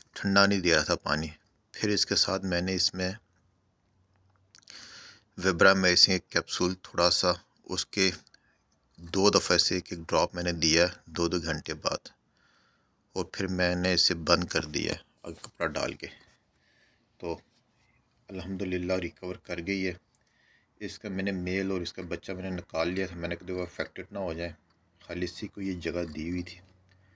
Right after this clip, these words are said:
तो अब मेरा दिल चाह रहा है कि उन्हें भी छोड़ूं, लेकिन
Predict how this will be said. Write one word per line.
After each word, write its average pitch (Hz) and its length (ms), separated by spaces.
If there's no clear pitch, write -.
तो 87 200
अब 87 220
मेरा 90 220
दिल 90 300
चाह 82 240
रहा 90 80
है 92 60
कि - 140
उन्हें 92 160
भी 92 80
छोड़ूं, 90 240
लेकिन 87 220